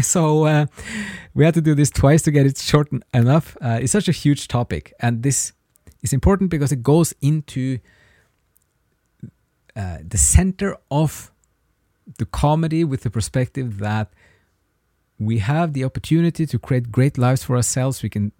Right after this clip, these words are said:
change from misery to happiness. And, and a crucial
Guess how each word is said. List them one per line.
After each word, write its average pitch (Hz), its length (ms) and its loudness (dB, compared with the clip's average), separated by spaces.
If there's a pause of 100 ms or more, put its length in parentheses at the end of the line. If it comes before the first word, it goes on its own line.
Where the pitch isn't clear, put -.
change 151 300 -2
from 127 200 -2
misery 139 360 0
to 113 120 -2
happiness. 123 640 0 (720)
And, 113 280 0 (400)
and 113 220 0 (220)
a - 60 -2
crucial 180 640 2